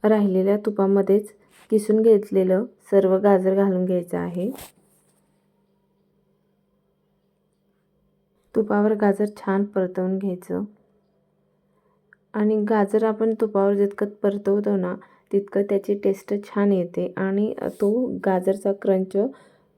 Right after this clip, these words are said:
शेवटपर्यंत तसाच राहतो कितीही शिजवलं तरी, त्यामुळे गाजर तुपामध्ये छान परतवून घ्यायचं. लगेच याच्यामध्ये दूध वगैरे वापरायचं नाही, मग तो हलवा अजिबात चांगला होत नाही टेस्टला.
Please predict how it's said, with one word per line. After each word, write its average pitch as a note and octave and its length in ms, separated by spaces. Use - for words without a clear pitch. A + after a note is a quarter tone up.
शेवटपर्यंत G3 720
तसाच A3 320
राहतो F#3 380
कितीही F#3+ 340
शिजवलं F#3 460
तरी, F#3 160
त्यामुळे G3+ 520
गाजर G3+ 420
तुपामध्ये G3+ 540
छान G3+ 220
परतवून F#3+ 540
घ्यायचं. E3+ 500
लगेच G#3 340
याच्यामध्ये G#3 420
दूध G3 220
वगैरे G3 360
वापरायचं G3+ 540
नाही, F3+ 380
मग G3 340
तो G#3+ 80
हलवा G3 420
अजिबात F#3+ 360
चांगला F3+ 340
होत F3+ 240
नाही F3+ 140
टेस्टला. E3+ 500